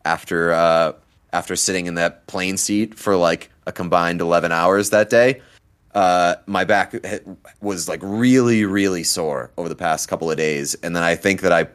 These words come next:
pulled a muscle at the gym this morning due to that soreness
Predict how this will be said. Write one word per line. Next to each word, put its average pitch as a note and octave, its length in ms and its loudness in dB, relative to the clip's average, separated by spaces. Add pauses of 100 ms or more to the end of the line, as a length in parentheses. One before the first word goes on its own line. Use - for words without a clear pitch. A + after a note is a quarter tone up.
(180)
pulled E2 280 0
a D#2+ 40 -2
muscle D2+ 600 0
at D2+ 100 -4
the D#2+ 80 -2
gym D2+ 300 -4
this D2+ 200 -6
morning D#2 440 -2 (640)
due E2 340 0
to D2 560 -4 (260)
that D2+ 400 -2
soreness D#2+ 760 0